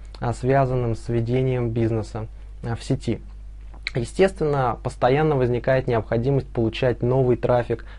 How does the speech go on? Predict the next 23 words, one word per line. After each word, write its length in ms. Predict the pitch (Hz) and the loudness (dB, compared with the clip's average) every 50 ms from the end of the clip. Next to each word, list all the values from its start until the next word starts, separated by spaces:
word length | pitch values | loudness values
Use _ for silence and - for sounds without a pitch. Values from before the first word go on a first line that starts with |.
| - - | -6 -2
новых 320 | 127 131 135 135 131 135 | 0 2 4 4 2 2
подписчиков, 680 | - - 123 - - - 131 123 - - - - - - - - - - - | 0 0 -2 0 0 -2 -2 -2 -2 -6 -8 -8 -10 -10 -10 -12 -14 -10 -6
а, 100 | - 120 | -2 0
для 120 | 117 120 | 2 2
того, 280 | 123 131 131 131 143 151 | 2 4 4 4 4 2
чтобы, 400 | 143 - - 135 131 127 143 - - - - - | 2 0 0 0 0 0 -2 -4 -6 -10 -8 -4
а, 140 | 127 123 | -4 -2
предлагать 640 | 120 - 131 120 131 127 123 113 135 139 143 139 - - | 0 0 2 4 4 4 4 4 4 2 2 2 -2 -6
им, 320 | - 135 131 131 131 131 117 - - - | -2 0 2 2 2 0 -2 -6 -10 -10
а, 540 | - 117 113 110 107 104 104 107 107 107 - - | -6 -6 -4 -2 -2 -2 -2 -2 -2 -4 -2 0
платные, 460 | 120 127 135 139 135 135 131 123 120 | 2 4 4 4 4 2 0 -2 0
бесплатные 760 | 110 117 110 - - - 131 131 127 - 131 120 120 - - | 0 -2 -2 -2 0 2 4 4 4 2 0 -2 -2 -2 -4
инфопродукты, 800 | 123 110 - 123 113 - 120 117 117 - 120 110 - - - - - - - - - - - | -4 -4 -2 -4 -2 0 2 2 2 2 0 -2 -2 -4 -6 -6 -6 -10 -16 -14 -14 -12 -8
а, 220 | - 120 117 113 107 | -4 -2 -2 -2 -2
и 100 | - 131 | -2 -2
так 240 | 131 - 131 127 117 | 0 2 2 4 4
далее. 360 | 113 117 107 101 98 107 120 - - - - - - - - - | 2 2 0 0 -2 -6 -8 -10 -12 -14 -14 -14 -16 -16 -12 -8
А, 280 | - 117 117 113 110 104 - | -4 -2 0 0 -2 0 2
и 180 | - 180 208 | 2 4 4
однажды 640 | 196 - 131 127 120 131 165 185 151 - 135 123 113 | 4 4 4 4 4 6 4 4 4 4 4 4 6
я, 340 | 113 131 147 160 151 139 | 6 6 6 6 6 6
а, 240 | - - - 113 113 | 4 4 4 4 4
увидел 580 | 113 - 127 123 131 151 147 131 135 117 110 | 4 2 2 2 4 2 4 4 2 0 0